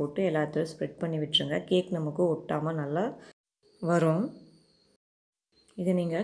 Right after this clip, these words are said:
கப்ல தான் செய்யணும்னு கிடையாது. வீட்ல இருக்க சின்ன சின்ன டம்ளர் இருந்தாலும் சரி, எதுல வேணா செய்யலாம். ரொம்பவே நல்லாயிருக்கும். பாருங்க, இந்த மாதிரி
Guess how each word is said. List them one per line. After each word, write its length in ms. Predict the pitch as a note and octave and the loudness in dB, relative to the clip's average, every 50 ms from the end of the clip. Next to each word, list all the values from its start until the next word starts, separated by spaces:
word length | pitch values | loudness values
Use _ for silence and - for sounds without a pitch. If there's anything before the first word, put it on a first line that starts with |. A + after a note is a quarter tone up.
| - - | -4 -4
கப்ல 240 | D#3+ D#3+ - - F3+ F3 | -6 -6 -2 0 0 2
தான் 140 | F3+ F#3+ G3 - | 2 0 0 2
செய்யணும்னு 380 | F3+ F3 E3 E3 E3+ F3 - | 0 0 0 -2 -4 -4 -2
கிடையாது. 460 | D#3+ D#3 D#3+ D#3+ D#3+ D#3 D3+ D3 D#3+ F#3+ B3 E4 - - - - | -2 0 0 0 0 0 0 0 2 2 2 0 -2 -4 -2 0
வீட்ல 280 | F3+ - - - E3+ D#3+ | 0 0 0 0 -2 -2
இருக்க 200 | E3 - - F3 F#3+ A#3+ - | -2 -4 -2 -2 -2 -2 -2
சின்ன 160 | - G3 F3 E3 - | -2 -4 -4 -2 -4
சின்ன 140 | F3 D#3+ D#3+ D#3 D#3 | -4 -4 -4 -2 -2
டம்ளர் 360 | D3+ D3+ D#3+ F3 F3+ F3+ E3 | -2 0 2 2 2 2 2
இருந்தாலும் 400 | E3+ E3 D#3 D#3 D3+ D#3+ E3+ D#3 - | 0 -2 -2 -2 -2 -2 -2 -2 -2
சரி, 200 | E3 D3+ E3+ G#3 B3 - - - - - - _ - D#3+ | 0 2 2 2 0 -2 -4 -10 -20 -20 -20 _ -4 -2
எதுல 220 | D#3+ D#3+ E3+ F3 E3+ | 0 2 2 2 0
வேணா 160 | E3+ D#3+ E3+ F#3 - - | 0 0 -2 -2 0 0
செய்யலாம். 380 | D#3 D#3 D#3 D3 D3 D#3 F#3 F#3+ F3 | 0 2 2 2 0 0 0 -2 -2
ரொம்பவே 340 | D#3 D3+ D3+ D3+ D3+ D#3 F3 F3+ E3+ | -2 -2 0 2 2 2 2 0 0
நல்லாயிருக்கும். 640 | D#3+ D3+ D3+ D3+ D3+ D3+ D3+ - D3+ C#3+ D#3 F#3 A3+ - - - - - - - _ _ _ _ _ _ _ _ _ _ _ _ _ _ _ _ _ _ _ _ _ _ _ _ _ _ _ _ _ _ _ _ _ _ _ _ _ _ _ | 0 2 2 2 0 -2 -2 0 0 0 0 0 -2 -4 -6 -12 -20 -20 -20 -20 _ _ _ _ _ _ _ _ _ _ _ _ _ _ _ _ _ _ _ _ _ _ _ _ _ _ _ _ _ _ _ _ _ _ _ _ _ _ _
பாருங்க, 260 | - E3+ D#3+ D#3 D#3+ F3+ G3 G3 | -4 -2 -2 0 0 0 0 0
இந்த 120 | F3 D3+ D3+ | 0 0 0
மாதிரி 120 | D#3 E3+ | 0 0